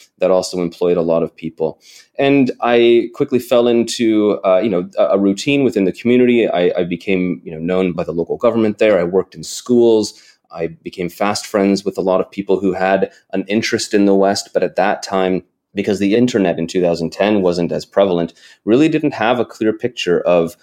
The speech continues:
how we lived and who we were. And, and so for them, I was, you know,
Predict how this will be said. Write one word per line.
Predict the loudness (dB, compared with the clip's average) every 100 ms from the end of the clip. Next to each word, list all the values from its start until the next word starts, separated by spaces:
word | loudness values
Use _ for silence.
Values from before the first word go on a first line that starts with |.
| _
how | -4 0
we | 2 2
lived | 4 4 2 0
and | -4 -4
who | -2 -2
we | 0 0
were. | 2 4 4 0 -8 _ _ _
And, | -2 0 0
and | 0 -4
so | -2 -2
for | -2 0
them, | 2 2 0
I | 0 0
was, | 2 -2 -4 -10
you | -8
know, | -8 -10